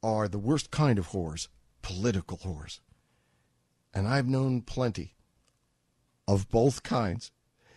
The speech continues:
And with my apology to the real ones for lumping them in with politicians, they are whores. This was, from the beginning, a cheap trick, pun intended.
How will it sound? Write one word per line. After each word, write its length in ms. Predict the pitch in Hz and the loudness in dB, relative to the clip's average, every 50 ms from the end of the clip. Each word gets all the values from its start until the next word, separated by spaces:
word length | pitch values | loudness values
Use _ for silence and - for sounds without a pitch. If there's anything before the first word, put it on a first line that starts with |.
| - - - - _ - | -20 -20 -20 -20 _ -4
And 240 | 104 101 98 98 95 | -2 -2 -2 -2 0
with 240 | 107 104 - - - | -2 -2 -2 0 0
my 200 | 113 107 107 104 | 2 2 2 2
apology 640 | 101 - - 156 196 208 185 147 110 92 113 113 104 | 0 0 0 2 4 6 6 4 4 4 0 -2 -2
to 160 | - 123 110 | -2 -4 -2
the 100 | 98 101 | -2 0
real 340 | 98 98 120 170 208 - 113 | 0 0 2 4 4 2 2
ones 400 | 95 87 87 87 95 95 - - _ _ _ _ _ _ _ _ _ _ _ _ _ _ _ _ _ _ _ _ _ _ | 2 0 2 2 2 0 -2 -8 _ _ _ _ _ _ _ _ _ _ _ _ _ _ _ _ _ _ _ _ _ _
for 200 | - - - 120 | -6 0 2 2
lumping 400 | 110 110 113 117 117 - 135 120 | 4 6 6 6 6 4 6 6
them 160 | 123 120 117 | 8 8 8
in 140 | 120 131 135 | 8 8 6
with 120 | 123 117 - | 4 4 2
politicians, 720 | 143 131 131 123 123 - - 147 143 - 196 185 - - _ _ - - - 98 98 - | 0 2 2 2 0 0 -2 -2 -2 -2 -2 -4 -4 -6 _ _ -20 -20 -20 -20 -14 -8
they 180 | - 107 101 101 | -4 -4 -2 0
are 200 | 104 98 95 92 | 0 -2 -2 -4
whores. 580 | - - 139 139 143 156 160 175 180 - - _ - | -4 0 2 2 4 4 2 2 -2 -4 -8 _ -6
This 240 | 110 101 - - - | -4 -2 -2 -4 -2
was, 400 | 95 95 98 98 95 92 - - _ | -2 -2 0 -2 -2 -4 -8 -12 _
from 280 | _ - - 120 107 104 | _ 0 0 2 2 2
the 60 | 101 | 0
beginning, 640 | 90 113 104 98 113 113 117 123 131 143 151 147 | 0 -2 -2 0 2 2 4 4 4 4 4 2
a 60 | 131 - | 0 -2
cheap 280 | - - 226 214 - | -2 -4 -4 -4 -4
trick, 340 | - - - - - - - - - _ _ _ _ _ _ _ _ _ _ _ _ _ - | -2 -2 -2 -2 -4 -14 -20 -20 -20 _ _ _ _ _ _ _ _ _ _ _ _ _ 4
pun 220 | - 139 123 120 | 6 6 8 6
intended. 560 | 120 113 107 - 135 123 135 156 196 208 - | 6 4 2 2 2 2 2 2 -2 -4 -8